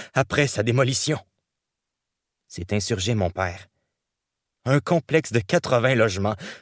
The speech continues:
tous trop chers pour les habitants du quartier. » Il s'est tu. Des pensées mélancoliques défilaient dans sa tête et dans son cœur. «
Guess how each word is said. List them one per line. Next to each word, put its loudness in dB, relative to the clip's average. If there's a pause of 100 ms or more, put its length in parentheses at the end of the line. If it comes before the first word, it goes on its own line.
(100)
tous 0
trop 2
chers 2
pour -2
les 0
habitants 2
du -4
quartier. » -6 (1800)
Il 0
s'est 0
tu. -8 (1700)
Des -4
pensées 0
mélancoliques 0
défilaient 0
dans 0
sa -4
tête 0
et -6
dans 0
son -6
cœur. « -8